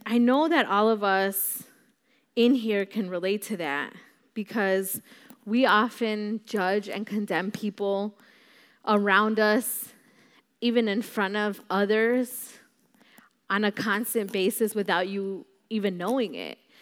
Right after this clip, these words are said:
It's probably maybe at your school, at home, on your sports team, and even here at church.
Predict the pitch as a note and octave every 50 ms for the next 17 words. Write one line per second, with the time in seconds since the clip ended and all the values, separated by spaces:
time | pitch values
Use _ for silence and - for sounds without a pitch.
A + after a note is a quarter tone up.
0 | - - - - - _ _ - - A3 A3+ - - - A3+ A3+ A3+ A#3+ A#3+ G#3+
1 | G#3+ A3+ A3 A3 A3 G#3+ G#3 G#3 G3+ G3+ G3 G#3 G3 A#2+ C#3 F3 F#3 G3+ F3 -
2 | - _ - G3+ G3+ G3+ G3+ G3 G3 G3 F#3+ F#3+ F#3+ G3 G3+ G3 F3+ - _ _
3 | _ _ - - - - G3 G3 F#3+ E3+ F#3+ G3 F3+ F3+ F#3 F#3 F#3 F#3 F#3 F#3
4 | F#3+ F#3+ F3+ _ _ _ _ _ _ - - - _ - - G#3+ G#3 G3+ G3+ G3
5 | - - - G#3 G#3+ G#3+ G#3+ G#3+ - - - - B3 A#3 A3+ A3+ A3 A3 G#3+ G#3+
6 | A3 A3+ A3 - _ _ _ - - - _ _ _ _ _ _ - - _ _
7 | _ - - A3 A3 A3 G#3+ A3 G#3 G#3+ G#3+ A#3+ G#3 A3+ G#3 G3 F3+ D#3 - -
8 | - B3+ G#3+ F#3 C3+ G2 - - - -